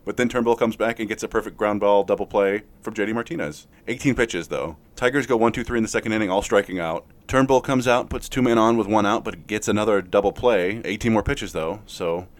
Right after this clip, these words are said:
Tigers don't do much in the third, and then the Red Sox come out, and Christian Vasquez gets a single. Jacoby Jones makes a nice sliding catch off of Benintendi. Turnbull issues a walk, but then gets a, another kind of ground ball double play opportunity, but they can't turn it.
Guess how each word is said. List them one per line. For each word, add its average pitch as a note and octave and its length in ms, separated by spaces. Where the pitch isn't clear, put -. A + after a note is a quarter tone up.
Tigers A#2+ 260
don't A#2+ 160
do B2 80
much A#2 240
in B2 60
the A2+ 80
third, A2+ 280
and A2 120
then G#2+ 60
the G2+ 60
Red C3+ 200
Sox - 560
come A2 160
out, G2 340
and F2 360
Christian A2 220
Vasquez G#2+ 360
gets A2 140
a F#2+ 40
single. B2 580
Jacoby B2 300
Jones B2 180
makes A2+ 160
a G#2 60
nice G#2+ 260
sliding G2 340
catch - 460
off F2 160
of F2 80
Benintendi. F2 640
Turnbull A2+ 320
issues A2 240
a G2 80
walk, G#2+ 420
but D#2+ 140
then A2 120
gets G#2+ 220
a, F#2+ 200
another G#2 380
kind G#2+ 220
of F2 240
ground G#2 240
ball G2+ 220
double F#2 200
play G2+ 300
opportunity, F2+ 500
but E2+ 140
they F2 100
can't G2+ 240
turn F#2+ 260
it. E2 200